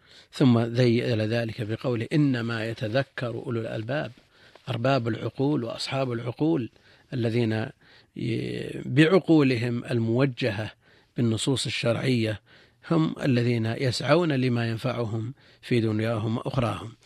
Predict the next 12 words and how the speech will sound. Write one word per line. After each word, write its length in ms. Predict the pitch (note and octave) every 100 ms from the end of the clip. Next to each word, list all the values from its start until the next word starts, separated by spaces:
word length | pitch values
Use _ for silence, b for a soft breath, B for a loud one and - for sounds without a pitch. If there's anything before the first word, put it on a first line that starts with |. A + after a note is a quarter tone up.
| B B -
يقول 300 | F3 A#3 F#3+
جل 240 | C#3 B2+
وعلا 500 | A#2 A2 A#2 A#2 A#2
أيضًا: 360 | B2 A#2 A2 G#2+ - B B B
"تتجافى 640 | B2+ B2 G#2+ B2 A2+ A#2+ G#2+
جنوبهم 640 | A2+ G#2+ G#2+ A2 G#2+ A#2 _ _ _ _ _ -
عن 200 | C3 C3
المضاجع 680 | A#2+ A2+ A2 A#2+ A#2+ A2
يدعون 500 | G#2+ A2 A2 C3+ B2+
ربهم 500 | A#2 B2 C3+ B2 A2+
خوفا 380 | G#2+ D3 F3 C3+
وطمعا 600 | B2+ A2+ A#2 A#2+ G#2+ A#2+